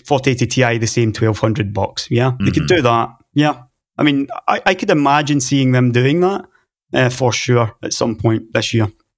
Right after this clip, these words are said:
Speaker 1: Uh, yeah,
Speaker 2: But I
Speaker 1: I
Speaker 2: don't see the point in a forty ninety Ti. Why? You have the Crown.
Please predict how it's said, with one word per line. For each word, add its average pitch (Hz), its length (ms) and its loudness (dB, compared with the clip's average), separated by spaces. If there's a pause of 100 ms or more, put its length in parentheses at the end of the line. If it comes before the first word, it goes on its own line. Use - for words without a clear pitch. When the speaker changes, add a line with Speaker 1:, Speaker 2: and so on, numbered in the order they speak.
(1300)
Speaker 1:
Uh, 139 80 4
yeah, 139 120 2
Speaker 2:
But 131 100 4
I 156 60 2
Speaker 1:
I 170 40 4
Speaker 2:
don't 269 160 -2
see 220 100 -2
the 143 120 0
point 156 300 -2
in 127 80 2
a 107 40 0
forty 104 300 0
ninety 95 280 0
Ti. 92 440 0
Why? 92 320 0
You 90 140 0
have 104 100 0
the 127 100 0
Crown. 104 540 0